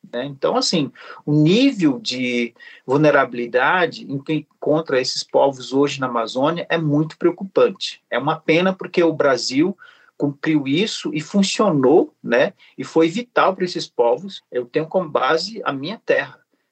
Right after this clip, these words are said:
É a maior quantidade desses povos. E a população desses povos, com a política do não contato, aumentou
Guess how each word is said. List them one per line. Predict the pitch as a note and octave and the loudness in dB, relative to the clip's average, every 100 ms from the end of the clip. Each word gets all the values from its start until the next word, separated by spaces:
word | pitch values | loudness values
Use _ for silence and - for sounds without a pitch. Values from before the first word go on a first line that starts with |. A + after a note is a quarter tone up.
| _ - | _ -8
É | |
a | B2 | -6
maior | B2+ C#3+ | 0 -2
quantidade | E3+ G3+ - D#3+ E3+ | 0 -6 -2 -2 -2
desses | F#3+ G#3 - | -8 -14 -6
povos. | D3 B2+ A2 - - | -2 0 -2 -12 -18
E | - B2 | -16 -12
a | C3+ | -12
população | - A3 - F#3+ E3+ E3+ | -8 -8 -4 -6 -6 -10
desses | C#3+ - | -12 -20
povos, | - C#3 F3 F3 | -4 -2 -2 -4
com | - | -14
a | D3+ | -16
política | - C#3 C#3 - | -14 -14 -14 -14
do | A2+ A#2+ | -16 -12
não | B2+ | -10
contato, | B2+ A#2+ - - D#3+ - | -6 -8 -4 -4 -4 -4
aumentou | F3+ G3+ C4 - E3 F3 | -4 -4 -10 -8 -4 -4